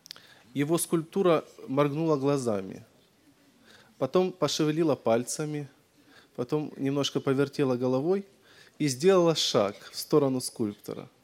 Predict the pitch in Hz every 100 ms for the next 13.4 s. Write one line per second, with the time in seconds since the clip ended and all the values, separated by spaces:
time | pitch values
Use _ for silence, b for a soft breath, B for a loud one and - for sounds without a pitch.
0 | _ _ _ _ B B B B B -
1 | 156 156 185 175 170 156 - 151 156 -
2 | 165 151 139 131 123 165 185 180 156 147
3 | 139 - _ _ B B _ 156 156 160
4 | 147 135 151 - 160 147 139 - - 180
5 | 185 175 156 143 _ _ B B B B
6 | 131 151 160 156 175 156 - - - 165
7 | 156 - 165 165 165 151 226 214 190 180
8 | 175 165 165 151 - 160 156 - 160 151
9 | B B B B - 151 170 160 - 202
10 | 208 180 165 - 143 - - 147 139 160
11 | 151 156 196 180 156 165 160 151 151 139
12 | 151 - 147 - - 147 107 101 - 123
13 | - 190 190